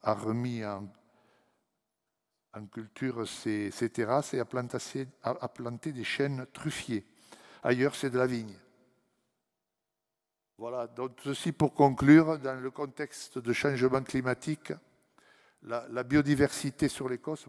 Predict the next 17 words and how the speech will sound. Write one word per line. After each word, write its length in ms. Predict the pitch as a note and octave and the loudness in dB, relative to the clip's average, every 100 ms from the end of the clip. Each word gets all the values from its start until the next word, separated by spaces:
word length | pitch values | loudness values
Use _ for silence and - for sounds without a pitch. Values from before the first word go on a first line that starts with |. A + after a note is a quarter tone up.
| - | -10
pourra 200 | B2+ C3 | 0 0
être 200 | B2+ B2 | 2 -2
maintenue 480 | B2+ A#2 B2+ C#3 C#3 | -2 2 2 2 0
grâce 460 | A#2 C#3+ - - A2+ E2+ - _ _ _ _ _ _ _ _ _ | 4 4 4 -4 -6 -8 -18 _ _ _ _ _ _ _ _ _
à 80 | - | -4
la 80 | A2+ | -2
survivance 680 | - C3+ C3+ C#3 C#3+ C3 B2 | 0 4 6 8 8 6 0
d'un 200 | A#2+ B2+ | 0 -2
agropastoralisme, 1080 | A#2+ A#2+ A#2+ A#2 - A2+ A#2+ E3 D#3+ G3 - | -2 0 0 0 -4 -2 2 0 -2 -10 -10
mais 220 | A#2 B2+ | -10 -8
accompagnée 640 | C3 - D3 B2+ C3+ C#3+ D3+ | -6 -4 -2 2 4 4 6
de 100 | C3 | 6
toute 300 | - D3+ D3 | 6 2 2
une 160 | C3 | -2
série 360 | A#2+ - A#2+ C#3+ | -2 -4 -6 -8
de 120 | B2 | -12
mesures 500 | A#2 A2+ G#2 B2 F2+ | -12 -14 -12 -12 -14